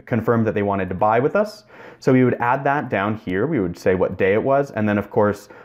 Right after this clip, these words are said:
what, uh, what proposal they accepted. Maybe that's a three thousand dollar engagement. When I do that, once I leave that, you'll see that this, uh, graph just jumped up. And so it is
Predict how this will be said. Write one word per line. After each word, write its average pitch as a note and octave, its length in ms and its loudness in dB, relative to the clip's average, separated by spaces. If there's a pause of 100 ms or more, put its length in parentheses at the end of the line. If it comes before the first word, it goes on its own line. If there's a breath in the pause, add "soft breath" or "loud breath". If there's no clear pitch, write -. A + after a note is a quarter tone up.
(120 loud breath)
what, G#2+ 640 0
uh, G2 320 0
what G#2 380 -2
proposal G#2+ 540 -2
they F#2+ 140 4
accepted. D#3 600 0
Maybe G#2+ 180 0
that's G#2 220 -2
a G2+ 40 -6
three A2+ 220 -2
thousand G2+ 300 0
dollar F#2 260 0
engagement. A2+ 540 -4 (960 loud breath)
When D#3 280 2
I F3 180 2
do E3+ 260 0
that, G2 280 0
once E3 240 0
I D3 160 2
leave C3+ 360 0
that, G#2+ 480 0
you'll G#2 180 0
see D#3+ 360 0
that G#2+ 280 2
this, B2+ 440 0 (260 soft breath)
uh, G2 340 2
graph A#2 500 -2
just A2+ 220 -4
jumped G2+ 320 -4
up. - 340 -4 (400 loud breath)
And A2 160 0
so A#2+ 300 4
it C#3+ 100 2
is C#3 260 0